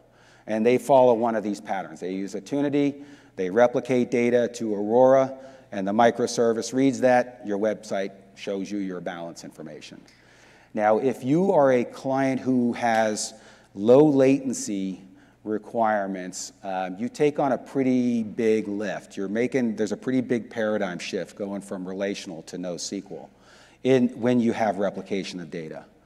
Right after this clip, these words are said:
So we are using Attunity to replicate data to Kinesis, and then the, uh, the lines of business write denormalization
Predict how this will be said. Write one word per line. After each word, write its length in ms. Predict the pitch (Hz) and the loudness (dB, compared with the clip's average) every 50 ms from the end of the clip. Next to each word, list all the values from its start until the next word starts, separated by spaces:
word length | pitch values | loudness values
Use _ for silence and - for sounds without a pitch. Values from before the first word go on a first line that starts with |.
| _ _ _ _ - - - _ _ | _ _ _ _ -20 -20 -20 _ _
So 380 | - - 110 101 95 90 - - - - - - - _ - | -6 -2 0 0 0 0 -2 -8 -16 -20 -20 -20 -20 _ -2
we 180 | 107 120 139 156 | 2 6 6 8
are 60 | 151 | 8
using 380 | 139 139 143 143 131 131 127 | 8 8 8 6 6 4 2
Attunity 800 | 120 113 - - - - 151 151 143 131 104 107 101 98 98 92 - - - - | 0 0 -2 -4 0 4 4 6 6 4 4 2 0 -2 -2 -4 -8 -14 -18 -14
to 260 | - - 117 110 104 101 | -8 -6 -4 -2 0 2
replicate 640 | 117 123 131 - 143 127 - 135 123 117 110 - | 4 4 4 2 0 -2 0 0 0 0 0 0
data 360 | 123 117 113 117 113 113 107 | 0 2 2 2 2 2 0
to 240 | 113 - - 113 107 | -2 -4 -6 -8 -8
Kinesis, 880 | - - 117 110 120 143 151 147 - - - 92 80 - - - - - _ _ - - - - - - - | -6 -6 -4 0 4 4 4 4 4 0 -2 -6 -6 -8 -8 -10 -10 -14 _ _ -20 -20 -20 -20 -20 -14 -8
and 200 | - 98 101 104 | -6 -4 0 2
then 240 | 113 113 113 113 110 | 2 2 2 2 2
the, 260 | 120 113 110 107 110 104 104 107 117 - | 2 0 0 0 0 -2 -4 -6 -8 -10
uh, 260 | 110 95 92 95 92 95 | -12 -14 -12 -12 -12 -10
the 160 | 95 107 104 | -8 -8 -6
lines 440 | 107 110 113 120 127 139 135 113 123 | -4 -2 0 0 2 0 0 0 0
of 140 | 123 104 | 0 2
business 440 | 131 135 135 127 107 110 110 104 - | 4 4 4 4 2 -2 -4 -4 -2
write 340 | 110 113 113 113 117 117 - | 2 4 4 6 4 4 2
denormalization 1120 | 120 120 117 117 117 113 107 107 104 107 104 98 113 113 117 113 107 - - 101 92 90 | 0 0 2 2 2 0 0 0 0 -2 0 2 2 2 2 0 -2 -4 -6 -6 -6 -8